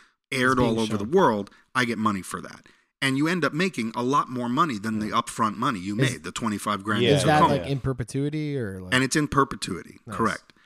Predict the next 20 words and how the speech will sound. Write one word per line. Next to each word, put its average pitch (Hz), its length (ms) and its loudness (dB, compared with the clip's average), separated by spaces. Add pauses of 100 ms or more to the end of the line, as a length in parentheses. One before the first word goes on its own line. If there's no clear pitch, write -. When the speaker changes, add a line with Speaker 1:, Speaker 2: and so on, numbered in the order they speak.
(420)
Speaker 1:
Netflix - 840 -2 (220)
and 104 160 -8
Amazon, 90 680 -4 (100)
Disney 95 320 -8
Plus, - 520 -6 (120)
Hulu, 117 580 0
all 113 180 -4
these 147 200 0
original 131 520 -2
streaming 113 460 -4
content 101 540 -6
places 131 500 -4
are 104 160 -6
saying, 104 360 -4
"Well, 127 380 0 (420)
we 127 120 2
don't, 170 240 0 (200)
we 131 120 0
don't 175 260 0
know. 135 360 -2